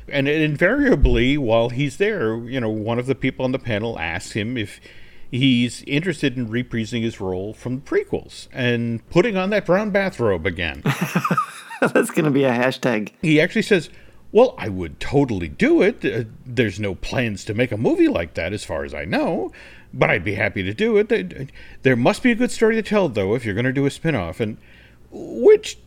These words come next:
Speaker 1: confuses me, Dan.
Speaker 2: Yeah, I still don't believe that there's a story there, and we've talked about this before as well, but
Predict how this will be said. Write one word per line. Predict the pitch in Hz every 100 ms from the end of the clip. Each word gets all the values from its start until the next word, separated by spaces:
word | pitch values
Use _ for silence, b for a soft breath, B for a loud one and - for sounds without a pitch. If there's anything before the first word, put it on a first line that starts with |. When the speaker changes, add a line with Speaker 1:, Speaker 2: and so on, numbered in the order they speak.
| - -
Speaker 1:
confuses | - 339 381 - - 415 403 190 117 101
me, | 90
Dan. | - 113 262 392 392
Speaker 2:
Yeah, | 120 107 104
I | 120 143
still | - - 139
don't | 123 120 113
believe | 107 110 104 101
that | 101
there's | - 101 98
a |
story | 98 - 98 -
there, | - - 71
and | - 113 107 107
we've | 123
talked | 123 127 -
about | 113 107
this | 107
before | - 104 - 113
as | 107
well, | 131 120
but | 110 -